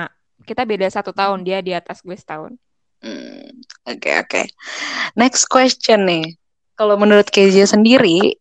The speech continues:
Speaker 1: Hmm.
Speaker 2: kelebihan dan kekurangan Bang Yose sendiri nih sebagai cowok, sebagai pacar nih apa sih?
Speaker 1: Sebagai
Speaker 2: In
Speaker 1: pacar ya?
Speaker 2: general. Yes, yes.
Speaker 1: Eh, sebenarnya sa-, apa ya, kita kan kalau, kalau pacaran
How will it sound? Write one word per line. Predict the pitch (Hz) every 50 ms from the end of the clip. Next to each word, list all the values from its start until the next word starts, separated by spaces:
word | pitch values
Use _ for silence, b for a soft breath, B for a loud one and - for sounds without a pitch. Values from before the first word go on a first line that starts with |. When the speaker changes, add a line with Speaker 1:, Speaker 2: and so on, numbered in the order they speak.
| _ -
Speaker 1:
Hmm. | 233 220 220 220
Speaker 2:
kelebihan | 202 - 208 196 196 190 180 202 196 196 202 220 247 262 277 254
dan | 202 185 185 190
kekurangan | - 190 - _ - 196 185 190 185 185 180 180 185 185 180 185 185 185 185 185 190 196 - - - - - _ _ _ _ - _
Bang | 196 196 196 196 190
Yose | 185 180 180 - 196 190
sendiri | - 202 190 180 185 190 196 202
nih | 190 170 170 - - - - _ _ _
sebagai | - - 190 185 180 175 165 175 170 170 170 170 165 165 165 165 170 180 175 - _ _ _ _
cowok, | - - 170 175 170 175 165 - - - _ _ _
sebagai | - - 190 180 170 170 170 170
pacar | 170 170 170 170 - 196 185 196
nih | 214 233 220 185 -
apa | - 202 202
sih? | - 226 220 - - _ _ _ _
Speaker 1:
Sebagai | _ _ _ - 214 202 202 202 - 202
Speaker 2:
In | 208 202 196
Speaker 1:
pacar | 214 -
ya? | 190 185 180
Speaker 2:
general. | 185 185 170 160 160 - - _ _ _
Yes, | - 165 170 160 156 - - 113
yes. | - - - - - - _ _ _ _ _
Speaker 1:
Eh, | - 208 202 202 202 202 202 202 202 208 208 208 208 220 _ _
sebenarnya | - 226 190 185 220 254 294 - 247
sa-, | 196 - _ _ _ _ _ _
apa | _ 240 - - 240
ya, | 214 196 202
kita | 202 - _ - - - 247
kan | 240 277 285
kalau, | 269 240 214 196 190 190 185 - - _ _ _
kalau | _ 214 196 190 190
pacaran | - 196 196 - 190 190 190 190